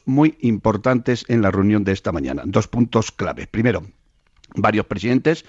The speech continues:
entre ellos el presidente de la Real Federación de Fútbol de Madrid, le van a decir al señor Rocha que él anunció, cuando se le eligió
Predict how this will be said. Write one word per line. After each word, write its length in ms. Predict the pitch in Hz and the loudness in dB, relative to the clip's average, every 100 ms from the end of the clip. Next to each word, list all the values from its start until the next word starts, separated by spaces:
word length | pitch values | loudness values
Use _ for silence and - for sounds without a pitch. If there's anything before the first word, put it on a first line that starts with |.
| - | -12
entre 240 | 113 101 | -8 -2
ellos 180 | 107 98 | 0 0
el 80 | 98 | -2
presidente 380 | 87 104 98 98 | -2 -2 0 0
de 80 | 95 | 2
la 180 | 95 - - - | -2 -4 -14 -18
Real 240 | - 101 101 | -2 0 2
Federación 400 | 98 92 107 98 | 0 0 0 0
de 80 | 95 | 0
Fútbol 300 | 101 92 92 | 0 0 0
de 80 | |
Madrid, 280 | 90 98 127 | 0 2 0
le 160 | 127 98 | 0 0
van 220 | 98 95 - | 2 0 -2
a 100 | 101 | -4
decir 380 | 101 - 107 - | -4 -2 -4 -4
al 340 | 104 101 92 85 | -4 -2 -2 -6
señor 300 | 95 104 98 | -4 -4 -2
Rocha 340 | 131 - 151 - - - _ - | -2 0 0 0 -12 -20 _ 0
que 120 | 123 | 2
él 140 | 120 - | 2 -2
anunció, 520 | 110 95 127 127 - _ | -2 0 2 2 0 _
cuando 220 | 85 90 | -8 -8
se 140 | - 92 | -8 -8
le 160 | 98 | -8
eligió 460 | 92 95 - 113 110 | -8 -8 0 2 2